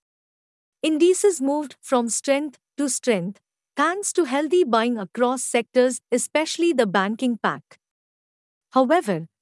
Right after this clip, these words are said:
the momentum paused in the final sessions, in reaction to the U S Fed meeting minutes, which suggested tightening of monetary policy and a faster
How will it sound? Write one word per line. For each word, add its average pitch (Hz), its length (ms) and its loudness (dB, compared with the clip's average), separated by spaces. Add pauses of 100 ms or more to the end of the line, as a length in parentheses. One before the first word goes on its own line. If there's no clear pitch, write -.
(140)
the 277 80 4
momentum 330 640 0
paused 302 360 0
in 220 120 2
the 202 80 2
final 262 420 0
sessions, 196 640 -2 (260)
in 285 160 0
reaction 330 560 -2
to 311 80 -2
the 240 140 0
U 269 240 0
S 311 180 -6
Fed 165 360 -4 (960)
meeting 359 440 0
minutes, 202 460 -4 (360)
which 285 160 -2
suggested 277 640 0
tightening 262 400 0
of 247 180 -4
monetary 226 440 0
policy 202 580 -2 (340)
and 294 200 0
a 294 60 -4
faster 349 520 -2